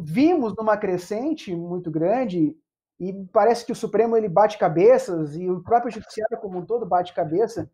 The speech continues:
entre tomar decisões que estruturalmente, é, geram problemas. Então, naquele momento,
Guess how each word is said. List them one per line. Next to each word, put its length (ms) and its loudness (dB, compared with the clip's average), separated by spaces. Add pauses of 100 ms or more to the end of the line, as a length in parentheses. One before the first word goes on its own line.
(500)
entre 340 0 (280)
tomar 320 6
decisões 840 0 (420)
que 180 -2
estruturalmente, 1080 0
é, 320 0
geram 560 4
problemas. 640 2
Então, 320 -2
naquele 400 -4
momento, 580 -6